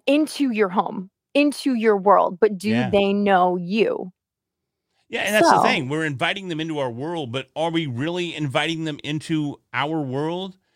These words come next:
Speaker 2: You know, one of the key things when you're building a podcast and you're growing your audience is to establish real, long-lasting relationships with your audience.
Speaker 1: Yes.
Speaker 2: And in order to do that, you can't put up this facade.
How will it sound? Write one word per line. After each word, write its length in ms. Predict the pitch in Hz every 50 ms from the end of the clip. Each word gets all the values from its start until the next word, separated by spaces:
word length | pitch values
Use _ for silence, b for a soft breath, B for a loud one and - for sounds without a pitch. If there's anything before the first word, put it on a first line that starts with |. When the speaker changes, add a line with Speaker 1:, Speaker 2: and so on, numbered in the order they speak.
| _ _ _ _ -
Speaker 2:
You 80 | 165 180
know, 80 | 190
one 200 | 156 185 214 226
of 60 | 208
the 80 | 175 160
key 220 | - - 202 196
things 480 | - - 180 180 180 180 165 147 131 -
when 260 | 160 147 139 139 139 127
you're 120 | 135 135
building 320 | 117 165 185 190 160 160 143
a 80 | 123
podcast 800 | - - 156 156 160 160 147 - - 135 120 113 110 110 110 - 123
and 80 | 120
you're 120 | 117 120 117
growing 560 | 113 104 110 123 156 170 180 180 175 165 151
your 160 | 135 127 135 -
audience 600 | - 131 147 170 165 143 110 104 104 110 - - _ _ _ _ _ _ _ -
is 180 | 175 196 - -
to 120 | - 196
establish 540 | 180 - - - 233 247 226 180 170 - -
real, 520 | 143 143 175 254 254 226 165 127 123 127 -
long-lasting 1000 | - 143 139 143 165 190 233 254 247 220 170 139 123 117 117 - - 151 160 165 165
relationships 880 | 165 151 139 151 180 214 - - 196 147 - - - 120 120 - -
with 340 | 123 117 139 175 180 180 -
your 200 | 151 180 190 - -
audience. 600 | 175 214 254 233 147 98 - - - - - _ _ _ _ _ _ _
Speaker 1:
Yes. 220 | - 262 285 214 - -
Speaker 2:
And 280 | 175 175 175 170 156 - _ -
in 120 | 180 185 180
order 260 | - 233 269 277 285
to 120 | 247 202 147
do 200 | 113 104 185 240 247
that, 280 | 254 175 143 120 - _
you 160 | - 170 160 -
can't 520 | - - - - 190 214 254 277 269 - _ _ _ _ _ _
put 160 | - 214 196 185
up 120 | 175 -
this 160 | - 180 - -
facade. 800 | - - 147 - - - 90 196 254 277 247 107 82 71 -